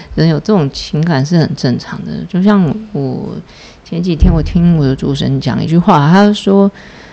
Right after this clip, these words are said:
他说人遇到不好的事情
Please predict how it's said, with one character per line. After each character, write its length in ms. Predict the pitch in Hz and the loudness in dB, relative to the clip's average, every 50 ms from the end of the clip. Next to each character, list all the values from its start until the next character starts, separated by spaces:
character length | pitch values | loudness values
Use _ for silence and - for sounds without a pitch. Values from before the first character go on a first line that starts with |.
| - - - - - - - _ _ - - | -20 -20 -20 -20 -20 -20 -20 _ _ -20 -8
他 160 | - 254 262 | -4 -2 -2
说 720 | 269 - - - - 247 240 240 240 240 240 240 240 226 233 - - - | -2 -4 -6 -2 2 4 4 6 6 6 6 6 4 4 2 -2 -10 -4
人 380 | - 185 175 170 165 175 165 - - - | 2 4 4 6 6 4 2 2 -4 -2
遇 200 | - 220 226 208 | 2 2 2 2
到 420 | 196 - 220 202 185 165 156 139 - - - - - _ _ _ _ - - - | 2 2 4 4 6 4 4 2 -2 -6 -12 -20 -20 _ _ _ _ -20 -6 -2
不 80 | - 110 | 0 0
好 280 | - - - 127 120 | 0 -2 -4 -6 -4
的 100 | - 113 | -4 -6
事 320 | 139 - - - 180 160 143 | -8 -8 -4 -2 0 0 0
情 280 | 147 - - - - | -2 -6 -10 -10 -10